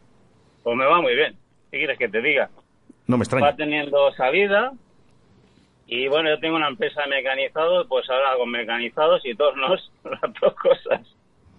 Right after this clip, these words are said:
Speaker 2: Bueno, se puede, se puede combinar, ¿no?
Speaker 1: Sí, bueno, se puede combinar, es un follón, porque es una pequeña empresa, somos tres o cuatro, y cuando la gente aprieta con los tornos, pues me vuelvo loco, pero bueno,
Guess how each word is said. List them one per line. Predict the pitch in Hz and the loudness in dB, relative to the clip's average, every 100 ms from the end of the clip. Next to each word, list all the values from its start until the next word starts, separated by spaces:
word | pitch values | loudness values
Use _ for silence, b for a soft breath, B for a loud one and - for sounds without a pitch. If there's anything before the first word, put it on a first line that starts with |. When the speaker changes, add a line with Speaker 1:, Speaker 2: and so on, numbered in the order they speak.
| b b b b - | b b b b -2
Speaker 2:
Bueno, | 113 113 - | 0 2 0
se | 107 | 0
puede, | 107 151 - | 0 0 0
se | - 110 | -4 0
puede | 151 143 | 0 0
combinar, | 110 107 175 160 | 0 0 0 0
¿no? | 117 214 262 - - - - - - _ - - | 0 -2 -4 -16 -20 -20 -20 -20 -20 _ -18 2
Speaker 1:
Sí, | 180 170 | 4 6
bueno, | 170 180 - - - - | 6 4 0 -4 -8 -8
se | 131 | -6
puede | 113 151 | 2 2
combinar, | 165 165 139 151 | 2 0 0 -2
es | 165 | -2
un | 175 | -6
follón, | - 127 127 165 160 156 | -2 0 2 2 0 -6
porque | 110 95 95 101 | -8 -6 -4 -4
es | 101 | -4
una | 113 107 | -4 -4
pequeña | 120 113 113 117 | -2 0 0 0
empresa, | 104 123 127 127 113 | 0 2 2 2 0
somos | 117 117 - | 0 -2 0
tres | 113 | 2
o | 113 | 2
cuatro, | 110 123 - 123 - _ _ _ _ _ _ _ _ _ | 2 2 2 0 0 _ _ _ _ _ _ _ _ _
y | 104 113 | 0 0
cuando | 101 110 104 101 101 | 2 0 0 0 0
la | 101 | 0
gente | 120 110 123 | -2 0 2
aprieta | 120 120 113 117 | 2 0 2 0
con | 107 113 | 2 2
los | 113 107 - | 2 0 0
tornos, | 117 117 123 - | 0 0 -6 -2
pues | 110 107 95 - | -2 0 -4 -6
me | 101 | 0
vuelvo | 101 117 110 104 | 4 6 6 6
loco, | 123 107 95 | 4 4 0
pero | 101 120 | 2 4
bueno, | 147 117 | 4 2